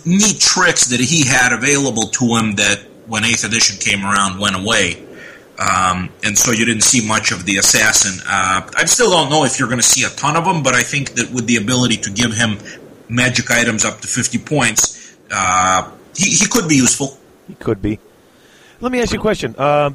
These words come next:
Speaker 2: just kinda breaking off what they said. Uh, Shadowblade. Um, the new sh-, not, did the,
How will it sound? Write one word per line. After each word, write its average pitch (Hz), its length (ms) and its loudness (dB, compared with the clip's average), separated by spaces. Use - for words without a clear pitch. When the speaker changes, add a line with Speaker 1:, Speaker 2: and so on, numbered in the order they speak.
Speaker 2:
just 151 180 -2
kinda 165 220 0
breaking 160 320 -2
off 156 200 0
what 151 100 -2
they 143 120 -6
said. 151 220 -2
Uh, 147 180 2
Shadowblade. 139 680 0
Um, 117 480 0
the 135 100 -2
new 214 180 0
sh-, - 180 -10
not, 156 240 -6
did 160 200 -2
the, 160 120 0